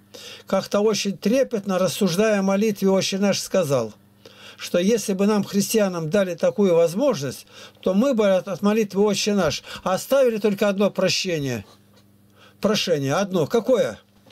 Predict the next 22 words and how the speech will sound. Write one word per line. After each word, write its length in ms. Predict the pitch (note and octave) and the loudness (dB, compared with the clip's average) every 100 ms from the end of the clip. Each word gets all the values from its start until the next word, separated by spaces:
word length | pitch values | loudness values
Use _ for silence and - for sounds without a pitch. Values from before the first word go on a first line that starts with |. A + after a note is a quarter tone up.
| _ _ - - - - | _ _ -20 -20 -20 -10
А 140 | - F#3+ | -4 2
в 60 | |
этой 240 | C4 B3+ G#3 | 2 2 2
молитве 420 | G3+ A3+ A#3 G#3 | 2 2 2 2
мы 140 | G#3+ | 2
говорим 380 | G#3 G#3+ A3 A3 | 2 2 2 2
те 160 | G3 A3+ | 2 0
же 120 | F#3+ | 0
самые 380 | - A3 G#3 G3+ | 0 0 2 2
слова, 340 | - A3+ B3 | 2 2 2
какими 400 | - F#3+ A3 G3+ | 0 -2 0 0
Христос 560 | D#3 F#3+ G3 - A3 - | 0 0 0 2 0 0
к 80 | G3+ | 0
нему 220 | G3 F#3+ | 4 4
обращается, 720 | E3+ F3+ - F#3 D3+ C3 D3 | 2 -2 -2 0 0 0 -4
как 200 | F#3 E3+ | -2 -2
сам 300 | - G#3+ G#3 | 0 0 0
Иисус 240 | G3+ G#3+ | 0 -2
Христос. 420 | G3 G#3 - F3+ G3+ | 0 -2 0 0 2
Он 100 | G3 | 2
говорит 340 | A3 G#3+ G3 | 2 0 -2
ему: 240 | D#3 B2 | -2 -4